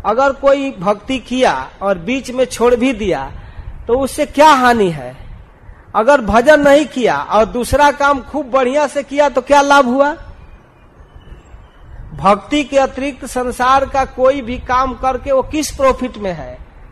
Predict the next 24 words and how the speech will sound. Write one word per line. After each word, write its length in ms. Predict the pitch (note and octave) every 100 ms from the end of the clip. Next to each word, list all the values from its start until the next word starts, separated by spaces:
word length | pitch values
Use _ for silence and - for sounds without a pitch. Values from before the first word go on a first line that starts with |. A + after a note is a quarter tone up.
| - - - -
और 140 | G#3
भक्ति 520 | F3 E3+ G#3 - D4
करके 420 | C#4 C#4 C4+ C4+ C#4
छोड़ 360 | - B3 C#4+
दिया, 240 | B3+ C4+ C4+
तो 140 | C#4
किस 260 | A#3+ C4 A#3+
हानि 280 | G#3+ G3
में 120 | D#3+ D3+
है? 280 | C#3 C#3 C#3+ - - - - - - -
छोड़ 320 | - B3 C#4
दिया, 260 | A#3+ C#4+ C#4
तो 140 | C#4
chance 400 | - C#4 D4 C4
मिलेगा, 540 | C4+ B3+ A#3 E3 C#3 C#3 - - - - - -
और 140 | G3 A3
नहीं 340 | A#3+ B3+ D#4
किया, 260 | C4+ D4 C#4+
तो 140 | C#4+
नरक 260 | C#4+ D#4 C4+
जाएगा। 580 | B3 G#3+ E3 D#3 E2+ F3+ - D#3
भक्ति 460 | F3+ G#3 - D4+
नहीं 280 | C#4 B3 C#4+
किया, 580 | A3+ A#3+ G3 F3+ B3